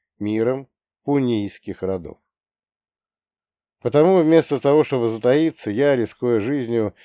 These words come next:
пошёл на обострение, дал интервью известной журналистке и запустил цепную реакцию. Множество людей пришло в резонанс с моими мыслями и идеями.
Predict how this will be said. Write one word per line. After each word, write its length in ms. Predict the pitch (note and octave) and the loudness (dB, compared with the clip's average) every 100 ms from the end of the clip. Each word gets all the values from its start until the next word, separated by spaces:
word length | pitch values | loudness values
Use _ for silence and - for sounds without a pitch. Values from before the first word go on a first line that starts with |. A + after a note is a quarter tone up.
| - _ - | -20 _ 0
пошёл 340 | C3 F3 F3 | 2 4 4
на 160 | D#3+ D3+ | 8 6
обострение, 880 | C#3 D3 - D#3 D3+ A#2+ F2 C#2+ | 6 2 2 2 4 2 0 -12
дал 320 | D#2 A#2+ C#3+ - | -2 2 2 2
интервью 720 | B2+ A#2+ C3 A#2+ A#2+ D#3 D3+ | -6 -4 -2 0 0 0 -2
известной 460 | G#2 A2 A2 - G#2 | -2 -2 -2 -2 -8
журналистке 840 | F#2 G2+ G#2 C#3 C3 - B2+ A#2+ _ - - _ | -6 -4 -2 -4 -8 -6 -2 -2 _ -20 -20 _
и 80 | C#3 | 2
запустил 580 | C#3 C#3+ D#3+ - G3 G3 | 2 4 0 0 0 0
цепную 500 | - D3+ - E3+ D#3 | 0 -2 0 2 6
реакцию. 800 | D#3+ D#3+ A#2+ - - F2 D#2+ - _ _ - | 8 8 6 0 -10 -8 -10 -16 _ _ -6
Множество 680 | A2 C#3 D#3 B2+ - - | 0 4 4 2 -4 -4
людей 380 | A#2 A#2 B2+ D3 | -2 -2 -2 -4
пришло 600 | _ A2+ A2 - B2+ B2+ | _ -6 -6 -6 -4 -2
в 60 | G#2 | -2
резонанс 760 | G#2 G2+ G2 A2 C3 B2 - _ _ _ | -2 -4 -2 0 0 -2 -16 _ _ _
с 160 | - | -10
моими 420 | C3 C#3 C3+ A#2+ A2 | -2 0 2 0 -2
мыслями 560 | G2+ A2+ - A#2+ A2+ | -2 -4 -4 -6 -6
и 300 | A#2+ A2+ G2 | -6 -8 -10
идеями. 560 | F#2+ B2 G2+ D2+ - | -6 -4 -4 -6 -18